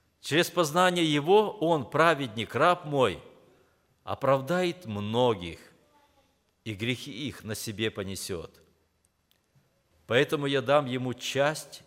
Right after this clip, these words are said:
между великими, и с сильными будет делить добычу за то, что предал душу свою на смерть, и к злодеям причтен был.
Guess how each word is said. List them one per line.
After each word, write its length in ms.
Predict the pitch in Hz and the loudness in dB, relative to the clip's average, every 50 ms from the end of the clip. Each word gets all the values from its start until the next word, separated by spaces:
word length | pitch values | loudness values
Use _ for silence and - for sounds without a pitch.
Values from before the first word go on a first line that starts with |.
| _ _ | _ _
между 440 | - 95 104 123 131 110 98 120 131 | -10 -6 -4 -4 -4 -4 -4 -6 -4
великими, 720 | 113 123 131 139 147 135 - - 110 90 87 85 80 - - _ _ _ _ _ _ _ _ _ _ _ _ _ _ | -4 -4 -4 -4 -6 -6 -6 -8 -12 -12 -12 -12 -14 -16 -20 _ _ _ _ _ _ _ _ _ _ _ _ _ _
и 140 | 120 120 113 | -6 -4 -4
с 60 | - | -4
сильными 680 | - - - - - 185 196 175 151 147 135 131 127 | -4 -4 -4 -4 -2 0 0 0 0 -2 -2 -2 -2
будет 380 | 123 113 120 135 127 113 113 101 | -4 -4 -4 -4 -6 -6 -8 -8
делить 320 | 110 127 123 135 127 104 | -6 -4 -4 -4 -2 0
добычу 440 | 101 117 107 117 160 165 - 127 113 | 0 0 0 0 -2 -4 -4 -4 -6
за 180 | 92 92 113 110 | -4 -4 -4 -4
то, 460 | - 160 165 170 170 170 170 - - - _ _ _ _ _ _ _ _ _ _ _ _ _ _ _ _ _ | -2 -2 -2 -2 -2 -4 -8 -14 -20 -20 _ _ _ _ _ _ _ _ _ _ _ _ _ _ _ _ _
что 280 | - - - - 123 | -12 -10 -6 -4 -6
предал 400 | - - 151 165 165 143 156 143 | -4 -2 0 -2 2 2 0 0
душу 320 | 123 131 135 131 - 147 131 | 0 -2 -4 -4 -4 -6 -8
свою 280 | - - 135 135 135 | -8 -6 -6 -6 -4
на 120 | 127 135 127 | -4 -4 -6
смерть, 680 | - - 123 117 107 101 92 82 90 - - - - _ _ _ _ _ _ _ _ _ _ _ _ _ _ _ _ _ _ - | -6 -8 -6 -4 -2 -2 -2 -4 -8 -12 -20 -20 -20 _ _ _ _ _ _ _ _ _ _ _ _ _ _ _ _ _ _ -8
и 100 | 110 110 | -6 -6
к 40 | |
злодеям 500 | 101 104 147 147 135 135 165 160 156 135 | -2 2 2 2 4 4 2 2 2 0
причтен 600 | 110 - 117 107 - - - - 127 117 107 101 | -2 -4 -8 -8 -8 -10 -10 -4 -2 -2 -2 -2
был. 360 | 92 92 101 98 85 80 - | -2 -4 -4 -4 -4 -6 -10